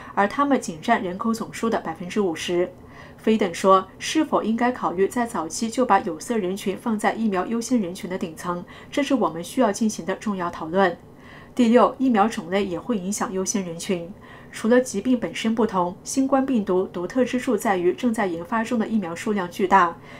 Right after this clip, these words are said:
这些疫苗的研发基于不同的策略和技术，这表示各种疫苗在剂量大小、剂量数量、大量投产的速度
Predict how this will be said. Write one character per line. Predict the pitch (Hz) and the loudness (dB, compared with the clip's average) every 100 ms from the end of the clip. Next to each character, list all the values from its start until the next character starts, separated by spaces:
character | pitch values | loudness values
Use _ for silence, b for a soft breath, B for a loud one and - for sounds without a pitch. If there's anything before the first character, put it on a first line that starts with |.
| B | B
这 | - | -2
些 | 285 302 | 0 0
疫 | 285 | 0
苗 | 240 180 | 0 0
的 | 202 | -2
研 | 180 175 | -2 -2
发 | 233 | -2
基 | 240 269 | 0 -2
于 | 208 185 | 0 0
不 | 254 | 0
同 | 254 180 | -2 -4
的 | 196 | -6
策 | - 240 | -2 0
略 | 190 | 0
和 | 180 180 | -2 -8
技 | - 208 | 0 0
术， | - 185 170 B B B B | 2 0 -2 B B B B
这 | 320 | -2
表 | 262 175 | 2 0
示 | 170 247 | 0 -2
各 | 247 294 | 0 -2
种 | 269 180 | -2 -2
疫 | 220 | 0
苗 | 208 185 | 0 0
在 | 202 226 | -2 -4
剂 | 262 | -2
量 | 247 208 | -2 0
大 | 247 208 | -2 0
小、 | 190 180 - | 0 0 -4
剂 | - | -4
量 | 226 202 | -2 -2
数 | - 254 | 0 0
量、 | 208 175 - | 4 4 2
大 | 262 | -2
量 | 233 190 | -2 -4
投 | - 196 | -4 -6
产 | 196 | -6
的 | 160 | -8
速 | - 214 | -2 2
度 | 208 185 | 4 4